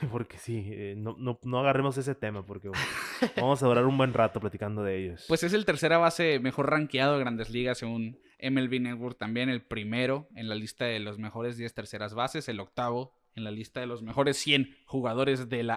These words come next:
Speaker 2: actualidad.
Speaker 1: Sí.
Speaker 2: Después entra, pues, el, el jugador sensación de los Bravos de Atlanta, Ronald Acuña junior,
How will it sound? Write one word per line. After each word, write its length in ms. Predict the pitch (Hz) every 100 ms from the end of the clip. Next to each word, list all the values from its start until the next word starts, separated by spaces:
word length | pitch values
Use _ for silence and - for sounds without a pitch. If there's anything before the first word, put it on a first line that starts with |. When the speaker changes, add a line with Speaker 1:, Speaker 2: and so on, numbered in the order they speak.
| -
Speaker 2:
actualidad. 680 | 113 - 120 110 113 139 139 - -
Speaker 1:
Sí. 320 | 117 101 90
Speaker 2:
Después 420 | - 175 - 320 -
entra, 400 | 277 277 285 285
pues, 220 | 185 175
el, 400 | 147 131 123 -
el 140 | 151
jugador 440 | 143 160 160 180 208
sensación 880 | - 233 220 170 135 - 151 156 160
de 80 |
los 160 | 139 120
Bravos 360 | 127 131 127 123
de 100 | 104
Atlanta, 540 | - 151 165 147 151
Ronald 440 | 117 123 135 135 135
Acuña 600 | 117 - 123 127 127 113
junior, 460 | 107 98 95 92 -